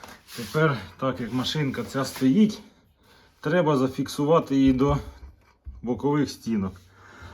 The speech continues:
щоб вона не виїжджала вперед на вас, як будете відчиняти дверці. Так, беремо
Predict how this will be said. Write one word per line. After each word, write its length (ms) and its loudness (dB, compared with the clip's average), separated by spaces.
щоб 380 -8
вона 360 -2
не 100 -6
виїжджала 680 0
вперед 880 -2
на 180 -4
вас, 300 -2
як 100 -4
будете 300 -4
відчиняти 560 -4
дверці. 500 -10
Так, 180 -16
беремо 380 -10